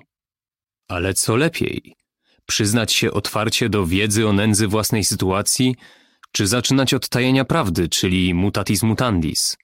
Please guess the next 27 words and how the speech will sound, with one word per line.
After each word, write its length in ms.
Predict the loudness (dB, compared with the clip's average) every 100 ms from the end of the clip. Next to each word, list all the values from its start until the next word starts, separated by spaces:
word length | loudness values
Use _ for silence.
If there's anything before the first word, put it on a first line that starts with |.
| _ _
od 180 | -14 -12
kłamstwa? 640 | -6 -4 -2 -4 -6 -8 -8 _ _ _ _ _ _ _ _ _ _ -2
Nie 200 | 2 4
zamierzam 520 | 4 4 2 0 0
roztkliwiać 680 | -2 -4 -6 -2 0 0 0
się 160 | -2
nad 180 | -2 0
samym 300 | -2 0 0
sobą. 460 | 0 0 0 0 -2 -6 -18 -14
Podobny 420 | -6 -2 0 0 0
do 120 | 2
mego 600 | 2 0 0 0 0 0
albo 300 | 0 0 0
znacznie 420 | 0 -2 0 -2
cięższy 480 | 0 0 0 0 0
los 420 | 0 0 -2 -2
jest 180 | -2 -2
udziałem 480 | -2 0 2 2 2
mnóstwa 360 | 2 2 -2 -2
ludzi 280 | 0 0
zamieszkałych 640 | 0 0 -2 -2 -4 -4 -6
w 60 |
centrum 440 | -6 -2 -2 0 0
i 20 |
na 100 | 0
wschodzie 380 | -2 -4 -2 -2
Europy, 520 | -2 -2 -2 -4 -6